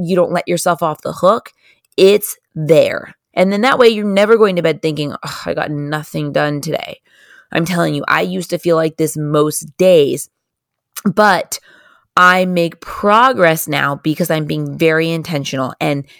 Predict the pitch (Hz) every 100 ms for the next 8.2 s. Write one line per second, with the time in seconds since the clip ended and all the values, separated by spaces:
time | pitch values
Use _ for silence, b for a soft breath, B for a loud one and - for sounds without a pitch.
0 | b 156 160 - 185 185 180 180 160 160
1 | 151 143 - 151 147 - - 143 - -
2 | 160 156 151 147 139 131 - 147 143 143
3 | 143 147 147 151 147 131 139 139 147 120
4 | 117 - - _ _ _ b b b b
5 | - 202 156 202 254 226 175 170 - 170
6 | 151 143 165 170 180 185 180 b b b
7 | b b _ - 226 240 170 127 92 -
8 | -